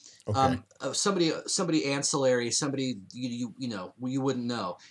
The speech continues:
Speaker 2: And then as I tell the story of what happened, he's piecing it together, and it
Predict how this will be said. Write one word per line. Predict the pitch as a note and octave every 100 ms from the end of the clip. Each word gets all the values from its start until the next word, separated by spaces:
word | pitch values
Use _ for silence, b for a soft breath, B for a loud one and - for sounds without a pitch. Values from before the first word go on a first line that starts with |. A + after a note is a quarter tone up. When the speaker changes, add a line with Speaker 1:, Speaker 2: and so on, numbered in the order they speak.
| B
Speaker 2:
And | C#3
then |
as | C#3+ D#3 D#3
I |
tell | D3 D#3
the | B2+
story | - - E3 D3
of | C3
what | B2 A2
happened, | - E3 D3+ A#2+ G#2+
he's | G#2+ D3 C#3
piecing | - D#3 C3 C#3+
it | A#2+
together, | A#2+ C3 C3 A#2
and | A2+
it | A2+